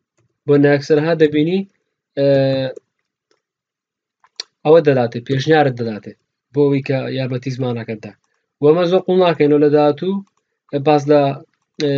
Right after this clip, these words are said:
چەندی شتی تر دەکەین. و دەبووە، یعنی، ڤیدیۆکە جیاواز بە، لەوانەیە ڤیدیۆشم تۆزێکەوە بێ. بەڵام، ئێ، یعنی، بۆ نەر ڤیدیۆیەک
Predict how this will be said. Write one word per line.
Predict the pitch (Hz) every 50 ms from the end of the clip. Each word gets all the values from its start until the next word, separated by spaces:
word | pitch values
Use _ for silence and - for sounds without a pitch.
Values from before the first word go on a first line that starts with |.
| 135 131
چەندی | - 143 143 139 143 143
شتی | 135 - - 139
تر | 135 - 131
دەکەین. | 120 117 107 - 107 104 104
و | 113 123 135 147 147
دەبووە، | 156 160 151 175 185 180 175 156 - -
یعنی، | 160 151 156 160 160 160 151
ڤیدیۆکە | 143 151 147 160 160 156 165
جیاواز | 151 - 165 165 165 160 143 131
بە، | 123 131 131
لەوانەیە | 131 135 139 143 151 160 156 143 139
ڤیدیۆشم | 147 143 143 147 147 143 - 147
تۆزێکەوە | 139 143 143 127 135 131 - 131 127 127
بێ. | 131 170 196 196 - _ _ _ _ _ _ _ _ _
بەڵام، | 143 143 156 160 165 165 - _ _ _ _ _ _
ئێ، | 143 143 147
یعنی، | 151 147 151 160
بۆ | 156 151 180 175
نەر | 175 170 160 143
ڤیدیۆیەک | 135 156 156 147 185 180 170 160 -